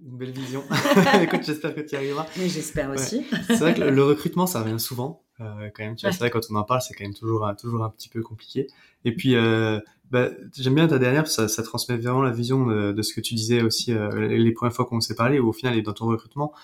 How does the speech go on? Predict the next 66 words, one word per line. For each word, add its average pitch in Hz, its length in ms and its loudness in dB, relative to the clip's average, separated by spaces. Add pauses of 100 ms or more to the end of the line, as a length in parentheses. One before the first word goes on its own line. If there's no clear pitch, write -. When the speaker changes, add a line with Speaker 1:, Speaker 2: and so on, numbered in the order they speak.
(160)
Speaker 1:
c'est 113 160 -2
que 113 40 -4
vous 120 120 2
axez 117 240 2
vraiment, 123 240 4
en 131 40 2
fait, 135 140 -4
votre 113 200 -4
canal 127 260 2
d'acquisition, 120 500 -2
c'est, 101 300 -4
c'est 104 160 -2
vos, 110 100 2
c'est 107 240 -2
vos 110 80 2
clients. 127 280 0
Speaker 2:
Mm. 247 100 6 (320)
Speaker 1:
Et, 117 200 4
euh, 107 200 4
et 110 60 4
ça 113 120 0
transparaît 117 400 -2
vraiment 123 220 2
dans 120 60 0
ce - 80 -8
que 113 80 -10
tu - 120 -14
dis. 143 140 -4
Et 123 40 -4
du 113 120 -8
coup, 135 100 -12
c'est, 110 260 -6 (460)
c'est - 140 0
intéressant, 135 380 4
c'est 175 120 -2
une 135 80 2
vision 147 160 2
différente, 143 640 0
euh, 117 240 0
de 113 80 0
ce 110 100 -4
qu'on 117 100 -6
peut 117 120 -6
entendre 120 240 -2
aussi 113 180 -6
parfois 120 280 -4
au 120 40 -2
niveau 110 140 -2
de 110 40 -2
l'acquisition, 113 400 -4
donc 113 140 -6
c'est - 80 -8
cool. - 200 -14 (440)
Bah, 117 80 2
écoute, 196 180 4
merci 165 260 2
beaucoup, 156 380 6
euh, 120 300 4
d'être 131 180 0
passé. 180 400 0 (380)
On 120 100 2
a 120 100 2
dit 127 140 -2
plein 147 160 0
de 139 60 2
choses. 175 420 2